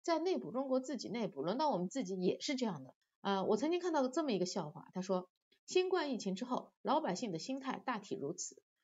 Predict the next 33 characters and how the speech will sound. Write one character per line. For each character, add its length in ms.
如 100
果 140
是 100
别 220
人 180
阳， 240
那 140
都 140
和 140
感 180
冒 140
差 180
不 120
多， 180
没 140
关 160
系 100
的， 160
不 120
致 160
命 180
的。 160
但 120
是 80
如 220
果 100
是 100
邻 280
居 180
阳 220
性 160
了 80
呢， 280